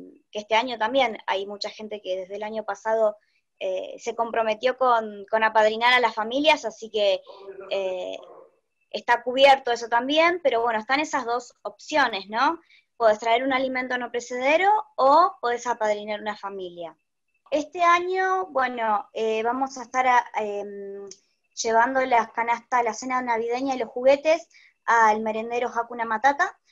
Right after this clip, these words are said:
que se encuentra ubicado en San Justo, Villa Constructora, que allí hay dieciocho familias,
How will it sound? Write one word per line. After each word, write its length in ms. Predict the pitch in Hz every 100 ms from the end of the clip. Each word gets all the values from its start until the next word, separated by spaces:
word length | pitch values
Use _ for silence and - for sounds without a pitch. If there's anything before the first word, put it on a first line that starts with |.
| _
que 120 | - 220
se 100 | 226
encuentra 320 | 226 233 233
ubicado 380 | 226 226 233 226
en 80 |
San 260 | 214 208 208
Justo, 380 | - 285 359 381
Villa 240 | 277 214
Constructora, 640 | 220 208 226 - 277 311 349 - _ _ _ _ _ _ _
que 160 | 220
allí 460 | 214 214 214 - 262
hay 200 | 247 247
dieciocho 460 | 233 220 226 220 220
familias, 720 | 220 254 339 381 466 -